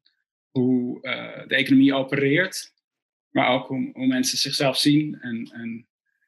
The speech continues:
eh, je internaliseert toch, eh, een heleboel dingen. Van, door, je, je hebt een, een studieschuld en vervolgens, eh, ga je een, een hypotheekschuld aan, eh, dat, dat wordt eigenlijk een centraal element,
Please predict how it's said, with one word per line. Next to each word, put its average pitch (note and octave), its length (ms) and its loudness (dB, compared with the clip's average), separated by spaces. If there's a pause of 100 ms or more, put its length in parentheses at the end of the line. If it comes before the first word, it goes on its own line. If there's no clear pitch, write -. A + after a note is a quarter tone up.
(280)
eh, A#2+ 520 -8 (680)
je - 240 -2
internaliseert C3 720 0
toch, - 240 -10
eh, A#2+ 420 -12
een A#2+ 200 -12
heleboel B2+ 360 -6
dingen. C3+ 340 0
Van, A#2 300 -12
door, B2+ 340 -10
je, - 360 -18 (580)
je B2+ 100 0
hebt - 160 -2
een, B2+ 220 -2
een A#2+ 140 -6
studieschuld E3 760 2
en C3 120 -8
vervolgens, C3+ 600 -4
eh, A2+ 340 -8 (480)
ga - 240 -2
je B2 160 2
een, B2+ 140 0
een A#2+ 360 -8
hypotheekschuld C#3+ 840 -2
aan, B2 380 -4 (480)
eh, B2 280 -2
dat, C#3+ 240 -2
dat D3 160 0
wordt D3+ 160 0
eigenlijk C#3+ 300 -2
een - 60 0
centraal C#3 380 0
element, C3+ 680 2